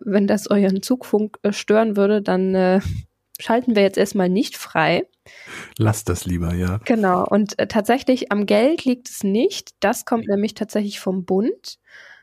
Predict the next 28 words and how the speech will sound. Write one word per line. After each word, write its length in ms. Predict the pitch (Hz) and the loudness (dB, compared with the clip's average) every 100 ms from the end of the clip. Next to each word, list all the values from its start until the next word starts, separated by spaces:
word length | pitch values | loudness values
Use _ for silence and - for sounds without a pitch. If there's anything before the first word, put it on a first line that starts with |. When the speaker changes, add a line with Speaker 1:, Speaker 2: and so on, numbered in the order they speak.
| _ | _
Speaker 1:
ähm, 480 | - 208 202 202 196 - | 2 4 4 4 0 0
also 160 | 202 196 | -2 0
vom 160 | 202 | 0
Bundesverkehrsministerium. 1400 | 190 196 - 190 226 - 269 269 - 254 262 254 254 262 294 - - - - _ | 2 0 -2 -2 -2 0 0 0 0 2 4 6 4 2 -6 -14 -20 -20 -20 _
Ähm, 340 | - 202 202 202 | 0 0 0 0
da 140 | 208 | 0
wird 100 | 208 | 2
jetzt 120 | 226 | 0
auch 100 | 214 | 0
überlegt, 300 | 202 196 208 | 0 0 0
ob 80 | - | 0
man 160 | 196 196 | 0 2
irgendwie 300 | 196 190 202 | 2 2 2
Sanktionen 540 | 190 196 - 202 220 | 0 -2 -2 0 0
oder 180 | 214 214 | 0 -2
sowas, 440 | 208 208 208 - - | 0 -2 -2 -6 -6
ähm, 380 | - 208 208 - | -4 -4 -4 -6
gegen 200 | - 208 | -2 0
diese 200 | 202 196 | 2 0
Verzögerungen 960 | 202 202 - 220 214 208 202 196 196 196 | -2 -4 -2 2 2 4 4 4 2 0
ausspricht, 640 | - 196 214 - - 208 196 | 2 2 0 -2 -2 -2 -2
weil 560 | 185 175 202 247 262 | 2 4 6 6 4
die 120 | 240 | 2
Frist 320 | 233 240 240 - | 0 0 -2 0
schon 200 | 247 220 | 0 2
mal 240 | 226 262 | 4 2
verlängert 600 | - 190 185 180 175 - | 2 2 2 0 -4 -4
worden 400 | - - - - | -4 -4 -6 -12